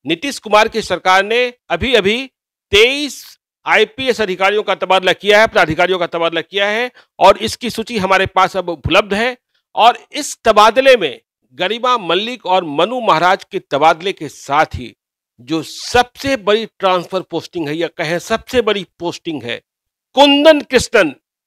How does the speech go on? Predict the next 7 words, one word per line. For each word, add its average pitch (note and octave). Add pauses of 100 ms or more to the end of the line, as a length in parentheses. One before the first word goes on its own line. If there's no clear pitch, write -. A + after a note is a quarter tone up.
बिहार G#3+
के A3
सबसे A#3 (800)
तेज A#3+
तर्रार G#3+
आईपीएस G3
अधिकारी, D3+